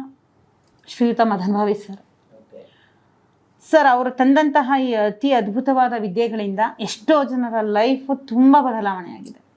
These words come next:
angels and ದೇವಾಸ್ ಥೆರಪಿನಲ್ಲಿ ಏನಾಗುತ್ತೆ ಅಂದ್ರೆ, ಸಾಮಾನ್ಯವಾಗಿದ್ದಂತಹ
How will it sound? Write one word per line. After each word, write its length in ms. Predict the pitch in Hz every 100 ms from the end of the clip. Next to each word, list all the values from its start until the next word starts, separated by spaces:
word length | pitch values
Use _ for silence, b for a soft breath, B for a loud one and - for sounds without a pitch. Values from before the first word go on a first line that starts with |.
| _ 214 B B -
angels 500 | 269 294 349 349 339
and 80 | 247
ದೇವಾಸ್ 320 | 240 285 269
ಥೆರಪಿನಲ್ಲಿ 460 | 277 269 262 247
ಏನಾಗುತ್ತೆ 360 | 226 220 202 208
ಅಂದ್ರೆ, 200 | 220 285
ಸಾಮಾನ್ಯವಾಗಿದ್ದಂತಹ 1400 | 285 208 220 269 285 285 294 269 254 233 233 240 247 220